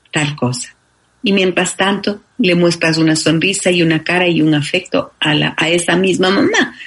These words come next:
O sea, esto, ¿cuál es el sentido de vivir así? Pero habla, más habla ese comportamiento del que se expresa de esta forma que de aquel que es criticado,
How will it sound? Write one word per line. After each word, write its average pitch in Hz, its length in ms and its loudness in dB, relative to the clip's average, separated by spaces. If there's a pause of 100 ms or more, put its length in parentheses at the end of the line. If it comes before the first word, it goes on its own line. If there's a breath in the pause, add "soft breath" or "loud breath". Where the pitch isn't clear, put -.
(200 loud breath)
O 277 80 2
sea, 285 260 0 (540 loud breath)
esto, - 580 -2 (1040)
¿cuál 302 220 2
es 254 140 0
el 214 120 -2
sentido 202 560 -2
de 147 100 2
vivir 139 260 0
así? - 280 -4
Pero 220 180 0
habla, 254 640 0 (440)
más 233 380 2
habla 226 640 0
ese 170 280 -2
comportamiento 147 800 -2 (540)
del 139 540 -2 (440)
que 131 380 -2 (560)
se - 160 -2
expresa 156 580 -2
de 139 100 0
esta 240 260 0
forma 247 460 0 (500 soft breath)
que 233 120 0
de 233 100 0
aquel 233 500 -2
que 220 140 0
es 220 120 -4
criticado, 233 600 -2